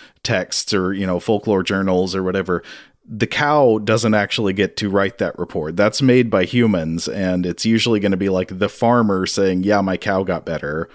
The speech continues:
or something like that. And they could well be affected by caregiver placebo effect. They form expectations of efficacy, and they interpret what they see through that lens.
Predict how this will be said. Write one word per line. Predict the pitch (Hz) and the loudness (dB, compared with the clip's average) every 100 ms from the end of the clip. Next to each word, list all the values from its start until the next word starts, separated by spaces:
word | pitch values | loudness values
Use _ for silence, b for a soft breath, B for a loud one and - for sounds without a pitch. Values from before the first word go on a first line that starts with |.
| b | b
or | - 87 | -8 -4
something | 98 87 80 | -2 -2 -6
like | 73 - | -8 -8
that. | 71 71 - B B B - | -10 -10 -16 B B B -2
And | 117 101 | 0 0
they | 95 131 160 151 | 2 2 4 2
could | 131 113 | 0 -2
well | 104 104 | 2 2
be | 98 95 | 2 -2
affected | - 147 - 95 | 0 -2 -2 0
by | 95 - | 2 2
caregiver | - - 104 95 90 85 87 | 0 -2 0 2 -2 -2 -4
placebo | 92 82 131 123 87 | -4 -2 0 2 0
effect. | 73 76 69 95 87 | -2 -6 -6 -10 -2
They | 117 143 160 | 0 2 0
form | - 113 101 | 0 0 2
expectations | 90 - 92 - 87 82 - 90 90 | 0 -2 -4 -2 -2 -2 -2 -4 -4
of | 90 | -4
efficacy, | 85 85 - 85 - 85 80 - | -4 -4 -6 -6 -4 -4 -4 -6
and | 98 95 92 | -2 0 2
they | 98 101 | 2 0
interpret | 98 98 - 143 135 131 107 | -2 -4 0 0 2 0 0
what | 107 101 | 0 0
they | 90 92 | -2 -2
see | - 123 101 | 0 0 0
through | - - 117 117 110 | -4 -4 2 4 4
that | 98 87 - | 2 0 -2
lens. | 90 120 85 - - 92 - | 0 0 0 -4 -8 -6 -6